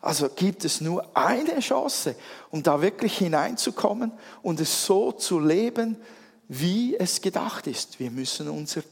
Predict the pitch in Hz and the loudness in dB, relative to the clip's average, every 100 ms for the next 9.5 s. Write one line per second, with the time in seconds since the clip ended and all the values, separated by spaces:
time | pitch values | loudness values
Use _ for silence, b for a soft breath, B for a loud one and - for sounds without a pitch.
0 | - 196 247 269 - - 127 92 - b | -6 -2 0 -2 -6 -4 -4 -6 -20 b
1 | b b b b b - 139 - - 147 | b b b b b 2 4 2 -4 -2
2 | - - - 135 120 - 175 - 113 95 | -2 -4 -2 -2 -2 -8 -10 -6 -6 -8
3 | - - - - - - _ _ _ _ | -10 -12 -10 -12 -12 -16 _ _ _ _
4 | _ _ _ _ _ _ _ _ B B | _ _ _ _ _ _ _ _ B B
5 | B B B B B B B B B _ | B B B B B B B B B _
6 | _ _ _ _ _ _ _ - B B | _ _ _ _ _ _ _ -20 B B
7 | B B B B B B B B B 208 | B B B B B B B B B 2
8 | 240 180 - 147 185 208 151 147 117 127 | 2 2 2 4 4 2 2 2 2 -2
9 | - - - 143 | -4 -6 -8 -8